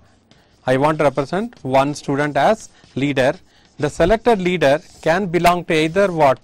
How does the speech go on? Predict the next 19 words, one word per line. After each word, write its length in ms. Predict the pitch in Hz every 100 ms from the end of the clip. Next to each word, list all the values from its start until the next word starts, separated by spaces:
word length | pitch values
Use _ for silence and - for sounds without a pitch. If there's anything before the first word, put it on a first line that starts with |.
| - 120
Junior 340 | 147 175 190
class, 500 | - 180 190 - - _ - _ -
or 220 | 143 180
he 100 | 180
can 220 | 156 160 143
belong 320 | 147 156 151
to 140 | -
what? 300 | 147 127 120
Senior 420 | - 151 143 143
class. 340 | 131 135 117 110
Then 240 | 143 131
how 120 | 135
many 200 | 139 151
choices 320 | 151 151 160 165
I 80 |
have? 280 | 160 170 262 - - _ -
Twenty 340 | 143 147 165
plus 340 | 160 156 151 -
ten 360 | 165 208 240